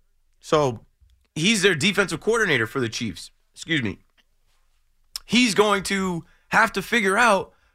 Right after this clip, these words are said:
how to stop the Eagles' run game. They gotta play big. They gotta play tough. Their defense, I mean, there, there's gonna be points scored on both sides, but their defense has to force Jalen Hurts into third and longs.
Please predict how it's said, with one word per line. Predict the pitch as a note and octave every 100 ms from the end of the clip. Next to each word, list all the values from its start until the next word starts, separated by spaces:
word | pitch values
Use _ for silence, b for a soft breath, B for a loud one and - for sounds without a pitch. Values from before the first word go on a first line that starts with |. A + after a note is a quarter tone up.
| _ _ _
how | - G#3
to |
stop | G#3 - G#3 G#3+ -
the | E3+ F3+
Eagles' | A#3 F#3 F#3+ F3+ D#3+
run | A2+ E3 A#3+ A3+
game. | D#3+ G#2 F#2+ _ _ _ _ _ _ _ _ _ _ _ _ _ _ -
They | F#3
gotta | G#3+ G#3+
play | - E3
big. | C#3+ G#3+ E3+
They | D3+
gotta | F#3 F#3
play | - B2+
tough. | - F#3 F3 - -
Their | E3+
defense, | C3+ G#3 G#3 F3+ D#3 - - _ _ _
I | D3+
mean, | E3
there, | D#3+ F3+ -
there's | C#3 C#3+
gonna | D#3+ D3+
be |
points | B2 C#3+ C#3+
scored | - C3
on | A2+
both | A2+ A#2
sides, | - D#3+ A#2+ F2+ -
but | B2
their | F#3+
defense | D3+ D#3+ A3 F#3 E3
has | - F3 E3+ -
to | C3
force | - F#3 F3+ -
Jalen | G#2 D#3+ F#3+ C3+
Hurts | F3 F#3+ -
into | D3 D3
third | - D#3 F3+
and | E3+
longs. | D3 F#3+ C3+ - -